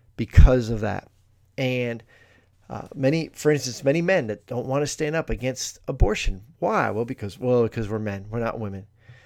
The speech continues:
And many whites that don't stand up against racism, against racism pointed specifically toward African Americans. Why? Because they're not African American. Well, we need to, that's not manly.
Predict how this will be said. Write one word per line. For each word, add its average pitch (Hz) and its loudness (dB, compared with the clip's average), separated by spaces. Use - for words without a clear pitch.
And 120 -2
many 123 -2
whites 156 2
that - -10
don't 113 -6
stand 139 -2
up 165 -4
against 127 -6
racism, 117 -4
against 113 -6
racism 117 -2
pointed 117 -2
specifically 147 -2
toward 110 0
African 113 -6
Americans. 127 -6
Why? 120 0
Because 104 -10
they're 131 -4
not 107 -2
African 107 -8
American. 147 -10
Well, 131 -2
we 214 0
need 190 0
to, 110 -4
that's - 10
not - 0
manly. 123 0